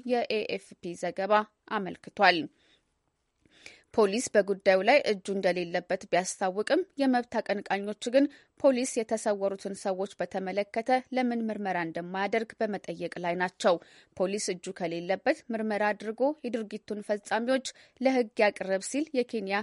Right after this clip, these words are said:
የህግ ማህበር አስታውቋል። የመብት ቡድኑ ሂውማን ራይትስ ዋች በበኩሉ ያደረጋቸው ምርመራዎች ከበርካታ የጸጥታ አካላት ወደ ተውጣጣ ቡድን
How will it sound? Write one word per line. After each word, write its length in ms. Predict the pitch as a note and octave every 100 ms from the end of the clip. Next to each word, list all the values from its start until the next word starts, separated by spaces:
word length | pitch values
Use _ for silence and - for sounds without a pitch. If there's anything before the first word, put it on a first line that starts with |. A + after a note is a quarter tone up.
| -
የህግ 280 | G#3+ G3 -
ማህበር 320 | F3+ F3 D#3+ F3
አስታውቋል። 600 | - - F3+ - G3 D#3+ - - _ F#3
የመብት 400 | F#3+ G3 G3+ -
ቡድኑ 280 | F#3+ G#3 G3+ B3+
ሂውማን 400 | - A#3 G#3+ G3+
ራይትስ 280 | G3 G3+ -
ዋች 220 | G3 F#3+ -
በበኩሉ 460 | G3+ F#3 G3 - A3+ D#4+
ያደረጋቸው 720 | B3 G#3 G3+ G3+ G3+ - G#3
ምርመራዎች 540 | G3 G3+ G#3 A#3 B3+ - - - _ _
ከበርካታ 680 | - B3+ A#3 A#3 A3+ G#3+ A3+
የጸጥታ 440 | G#3 - - - G#3
አካላት 400 | F#3+ G3 F#3+ A3+
ወደ 180 | A3 F#3+ F#3+
ተውጣጣ 440 | F#3+ - F#3 - F#3+
ቡድን 320 | G3+ G3+ A#3